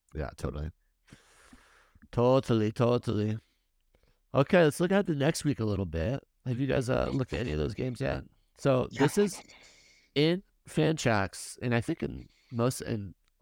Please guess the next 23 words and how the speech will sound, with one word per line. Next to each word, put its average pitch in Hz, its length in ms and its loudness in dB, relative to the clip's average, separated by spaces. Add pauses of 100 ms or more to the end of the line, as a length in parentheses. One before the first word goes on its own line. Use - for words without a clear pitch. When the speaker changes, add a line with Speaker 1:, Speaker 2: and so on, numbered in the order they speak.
(140)
Speaker 1:
O 135 120 4
F 127 80 4
P 131 160 2
L 143 100 6
Speaker 2:
Mm-hmm. 165 40 4 (160)
Speaker 1:
too. 113 160 -2 (340)
It's, 131 80 -4
Speaker 2:
Yep. 127 200 4 (200)
Speaker 1:
there's 123 160 -2
some 120 140 -2
double 139 300 4
games 120 360 -2
this - 140 -10
week, - 180 -6
so 113 100 0
it 113 160 -2
gets - 180 -2
a 180 60 2
little 135 420 2
wild. 104 420 2
So 110 120 0
it's, - 220 -4
um, 87 480 -2